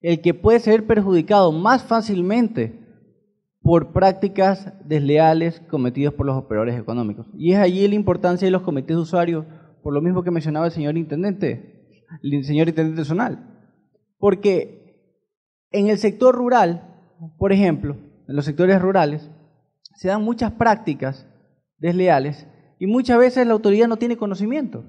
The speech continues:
hasta que van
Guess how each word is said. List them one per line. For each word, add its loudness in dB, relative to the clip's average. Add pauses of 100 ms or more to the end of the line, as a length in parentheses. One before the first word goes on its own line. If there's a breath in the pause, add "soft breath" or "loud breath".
(840)
hasta -2
que 0
van -2